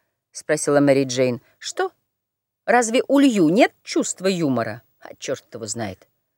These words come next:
Наверное, есть, не знаю. Смеётся, когда смотрит карикатуры и всё такое. Элоиза приподняла голову с ковра и, сняв стакан с груди, отпила глоток.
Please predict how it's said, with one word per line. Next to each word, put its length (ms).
Наверное, 380
есть, 260
не 100
знаю. 340
Смеётся, 500
когда 260
смотрит 360
карикатуры 580
и 40
всё 180
такое. 480
Элоиза 500
приподняла 580
голову 320
с 80
ковра 320
и, 300
сняв 320
стакан 380
с 40
груди, 400
отпила 420
глоток. 600